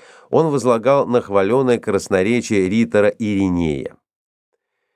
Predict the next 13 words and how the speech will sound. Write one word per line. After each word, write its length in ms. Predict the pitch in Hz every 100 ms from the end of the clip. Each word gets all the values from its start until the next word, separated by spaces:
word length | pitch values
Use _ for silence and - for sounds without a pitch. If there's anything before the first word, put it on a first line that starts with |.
| _ _ _
В 140 | 92 104
надежде 560 | 117 110 139 107 113
на 160 | 104 98
него 640 | 92 90 107 175 147 - -
он 240 | 123 151
отклонил 600 | 113 107 101 92 101 131
всякие 540 | 98 - 110 113 104 95
увещевания 1040 | 104 95 87 - 95 101 110 110 101 98 -
о 160 | 92
том, 280 | 90 113 113
что 200 | - -
ему 180 | 95 92
следует 480 | - 98 98 95